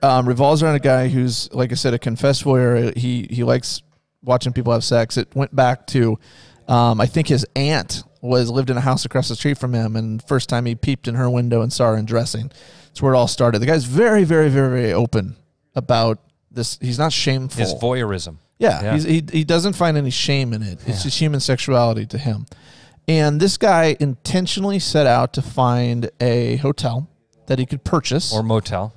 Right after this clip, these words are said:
Speaker 2: Yeah.
Speaker 1: Motel, yeah.
Speaker 2: Mm-hmm.
Speaker 1: But it needed to be shaped in a certain way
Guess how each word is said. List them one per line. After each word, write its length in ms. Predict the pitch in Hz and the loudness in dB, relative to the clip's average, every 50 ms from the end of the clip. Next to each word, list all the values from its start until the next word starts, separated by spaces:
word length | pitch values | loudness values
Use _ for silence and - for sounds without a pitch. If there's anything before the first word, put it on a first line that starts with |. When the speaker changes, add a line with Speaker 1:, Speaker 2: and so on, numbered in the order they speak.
| _ | _
Speaker 2:
Yeah. 100 | - 104 123 | -4 0 0
Speaker 1:
Motel, 420 | 143 135 - - 135 113 127 139 | 0 2 2 2 2 2 2 2
yeah. 160 | 131 131 127 | 2 0 0
Speaker 2:
Mm-hmm. 120 | 127 110 113 - _ _ _ _ _ _ _ _ | -2 -4 -8 -14 _ _ _ _ _ _ _ _
Speaker 1:
But 100 | - 170 | 0 0
it 100 | 175 170 | 0 0
needed 320 | 160 175 185 202 226 202 180 | 0 0 0 0 -2 -2 -2
to 60 | 185 | -2
be 160 | 160 151 139 | -2 -2 -2
shaped 500 | - - - - 180 165 156 - - - | -2 -2 0 0 2 2 2 0 -2 -4
in 100 | 127 117 | -4 -2
a 60 | 110 | -2
certain 420 | - - - 120 107 - - 113 107 | -4 -4 -4 -4 -4 -4 -6 -6 -4
way 300 | 104 95 95 113 143 | -2 -2 -2 -4 -6